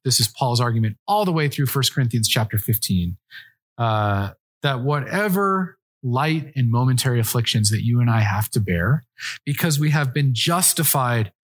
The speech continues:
by God, because we have been sanctified by his Spirit,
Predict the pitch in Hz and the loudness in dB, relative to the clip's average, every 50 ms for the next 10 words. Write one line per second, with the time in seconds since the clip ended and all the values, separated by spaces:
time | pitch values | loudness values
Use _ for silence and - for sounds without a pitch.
0 | _ _ _ - 117 117 110 120 110 107 113 139 180 208 208 - - _ _ _ | _ _ _ -4 -2 -2 0 0 0 0 0 0 -2 -2 -4 -8 -12 _ _ _
1 | _ _ _ _ _ _ _ _ _ - 147 - 170 156 135 165 156 147 143 151 | _ _ _ _ _ _ _ _ _ -4 -2 0 2 2 2 2 2 2 2 2
2 | 147 127 - - - 202 190 190 170 - 165 - - 151 135 135 127 117 117 117 | 2 4 4 2 2 2 0 0 0 0 0 0 2 2 2 0 0 0 0 0
3 | 113 110 101 110 101 - - - - - 123 120 120 147 185 220 - - | 2 2 2 2 2 2 2 2 0 0 0 0 2 2 0 -2 -4 -8